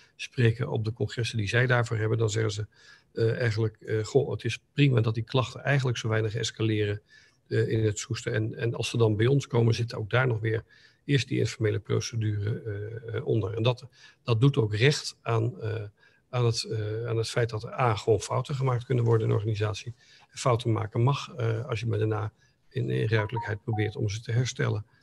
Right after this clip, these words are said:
Eh, en, eh, en daar, eh, daar spelen de, daar kunnen de klachtencoördinator in zijn huidige positie en rol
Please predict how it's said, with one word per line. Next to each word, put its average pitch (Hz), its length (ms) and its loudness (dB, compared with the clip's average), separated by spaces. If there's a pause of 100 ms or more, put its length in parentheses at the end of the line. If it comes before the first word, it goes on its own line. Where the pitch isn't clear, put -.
(300)
Eh, 113 400 0
en, 113 260 2
eh, 107 220 -4
en 117 80 2
daar, 110 300 2
eh, 123 200 -2
daar 117 140 4
spelen 110 340 0
de, - 100 -4
daar 120 140 2
kunnen 120 240 2
de 113 80 -2
klachtencoördinator 110 880 -2
in 101 100 0
zijn 98 140 -4
huidige 113 280 -2
positie 110 460 -4
en 101 80 -2
rol 107 220 -2